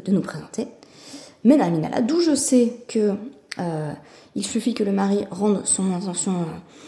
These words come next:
euh, explicite, même sans qu'il y ait d'annulation formelle du guet, pour que, euh, le guet soit annulé.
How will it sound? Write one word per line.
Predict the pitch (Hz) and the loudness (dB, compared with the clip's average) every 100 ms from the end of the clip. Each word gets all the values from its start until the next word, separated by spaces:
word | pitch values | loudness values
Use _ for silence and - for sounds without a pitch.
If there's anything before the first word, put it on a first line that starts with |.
| - - 160 | -20 -14 -12
euh, | 156 156 - - | -10 -10 -12 -4
explicite, | - 202 - 202 208 - | -2 -2 -4 -4 -4 2
même | 233 269 | 4 6
sans | 254 247 | 4 4
qu'il | 240 | 2
y | 208 | 2
ait | |
d'annulation | 202 196 190 - | 2 2 0 -6
formelle | 196 180 196 | -6 -4 -4
du | 180 | -2
guet, | 190 180 | -2 -2
pour | - - | -6 -4
que, | 190 190 - - _ 180 | -4 -6 -18 -20 _ -8
euh, | 165 - - | -6 -8 -2
le | 190 | 2
guet | 185 175 | 2 0
soit | - - - | -4 -8 -8
annulé. | 175 151 170 | -6 -4 -4